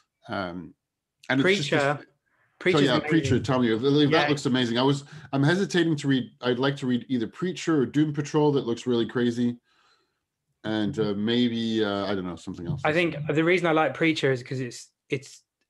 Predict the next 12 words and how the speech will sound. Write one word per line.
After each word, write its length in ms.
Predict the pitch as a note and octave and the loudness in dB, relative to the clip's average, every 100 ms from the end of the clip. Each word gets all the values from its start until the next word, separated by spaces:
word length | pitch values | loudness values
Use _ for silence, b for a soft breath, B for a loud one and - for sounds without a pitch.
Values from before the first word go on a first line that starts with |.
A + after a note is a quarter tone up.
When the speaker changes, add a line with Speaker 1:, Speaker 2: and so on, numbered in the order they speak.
| - | -12
Speaker 2:
<laughs> 880 | - - - _ - _ _ _ _ | -10 -10 -20 _ -20 _ _ _ _
it's 220 | - G3 | -6 -6
completely 600 | - F#3+ F3 - G3 D3 | -4 -6 -4 -2 -2 0
ridiculous. 760 | D3+ C#3 D#3 D3+ C#3+ B2+ B2 - B B B B | -2 0 -2 -2 -6 -6 -8 -14 B B B B
It's 180 | D#3+ D3 | -14 -12
so 480 | - F3 E3 E3 D#3+ D#3 b b b b _ | -6 0 2 2 0 -6 b b b b _
offensive, 680 | D3 - D#3 C3+ B2+ A#2+ - _ _ _ _ | -8 -4 -4 -4 -8 -8 -14 _ _ _ _
but 200 | C#3 C3+ | -2 0
Speaker 1:
Yeah. 120 | A#2 D3+ | -2 -2
Speaker 2:
interest-, 360 | D3+ D#3 C#3+ _ | -4 -6 -12 _
such 320 | - - F#3+ | -10 -6 -2
an 80 | F3 | 0